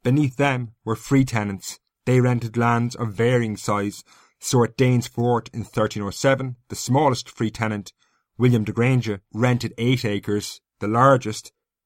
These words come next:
being a collective of townspeople from Danes Fort, rented about five hundred acres of land.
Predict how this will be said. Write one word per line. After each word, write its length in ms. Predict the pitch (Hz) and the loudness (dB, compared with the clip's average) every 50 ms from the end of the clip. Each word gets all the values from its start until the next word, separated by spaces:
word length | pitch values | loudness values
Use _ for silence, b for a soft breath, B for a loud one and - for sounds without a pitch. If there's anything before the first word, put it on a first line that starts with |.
| _ _ | _ _
being 220 | - 120 123 117 110 | 0 2 2 2 0
a 60 | 107 | -2
collective 460 | - - 120 123 120 - - 110 92 | -2 -2 -2 -2 -2 -2 -4 -6 -6
of 140 | - 107 - | -6 -10 -10
townspeople 680 | - - 117 120 120 117 113 - - 117 110 - 107 95 - _ - | -6 -4 -2 0 0 0 -2 -2 -4 -4 -4 -4 -6 -10 -10 _ -6
from 220 | - 120 107 104 | -2 -2 -2 0
Danes 340 | - 113 113 113 107 101 - | 0 -2 0 0 -2 -4 -6
Fort, 480 | - - 131 123 120 113 104 - - - - | -4 0 2 4 4 2 0 -2 -10 -8 -4
rented 300 | 110 120 117 - 110 104 | -2 -2 0 -2 -2 -2
about 200 | 90 107 107 - | -2 -2 -2 -2
five 360 | - - 117 110 110 104 - | -2 2 2 2 2 2 2
hundred 340 | 117 123 127 120 113 110 107 | 2 4 4 4 2 2 0
acres 320 | 104 101 - - 95 - | -2 -2 -4 -6 -6 -6
of 100 | 95 87 | -6 -4
land. 340 | 101 101 101 98 95 90 | -4 -4 -4 -4 -6 -10